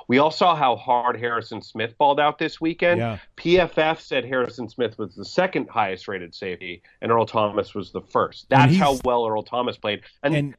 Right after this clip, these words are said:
Speaker 1: that's without a training camp.
Speaker 2: Yeah, I was gonna say,
Speaker 1: That's
Speaker 2: just
Speaker 1: him
Speaker 2: coming
Speaker 1: just
Speaker 2: off the street that he did that.
Speaker 1: Exactly. I mean, he had a pick. He tipped another drop pick to McDougald.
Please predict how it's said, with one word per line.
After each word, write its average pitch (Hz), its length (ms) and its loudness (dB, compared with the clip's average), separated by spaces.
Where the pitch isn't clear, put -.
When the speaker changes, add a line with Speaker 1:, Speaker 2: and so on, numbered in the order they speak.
Speaker 1:
that's 202 200 4
without 202 200 6
a 139 40 0
training 247 300 0
camp. 110 180 -10
Speaker 2:
Yeah, 185 180 2
I 139 40 -2
was 165 160 -2
gonna 165 160 0
say, 202 160 0
Speaker 1:
That's 160 120 2
Speaker 2:
just 175 100 -2
Speaker 1:
him 220 80 4
Speaker 2:
coming 180 180 2
Speaker 1:
just 165 80 -2
Speaker 2:
off 180 160 -2
the 127 80 -4
street - 520 -4
that 120 140 -4
he 139 100 -2
did 113 240 -4
that. - 300 -14
Speaker 1:
Exactly. 139 520 0
I 113 40 -6
mean, 127 140 -4
he 143 200 -6
had 160 120 2
a 151 40 -4
pick. 165 420 -2
He 135 100 -14
tipped 170 320 -4
another 139 400 2
drop 131 480 2
pick 151 460 -8
to 139 80 -8
McDougald. 143 720 0